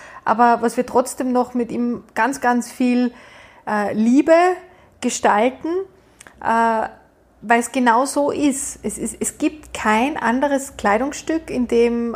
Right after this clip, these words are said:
Frauen mehr Frau sind, in dem sie schöner sind. Und, äh, gleichzeitig kenne ich auch keinen Mann,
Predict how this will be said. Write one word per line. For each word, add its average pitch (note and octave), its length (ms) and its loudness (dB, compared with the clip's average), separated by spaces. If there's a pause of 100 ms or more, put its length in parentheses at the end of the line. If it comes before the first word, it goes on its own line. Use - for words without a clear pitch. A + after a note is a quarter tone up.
(320)
Frauen G#3+ 600 4 (540)
mehr A3 360 2
Frau G3 460 2
sind, F#4+ 460 -4
in B3 140 -6
dem C4 200 0
sie B3 240 -4
schöner A3 420 2
sind. D#4+ 300 -4 (600)
Und, A#3+ 520 2
äh, A3+ 480 2
gleichzeitig C#4 800 0
kenne C4+ 280 -2
ich - 140 -8
auch - 180 -6
keinen D4 420 0
Mann, A3+ 280 0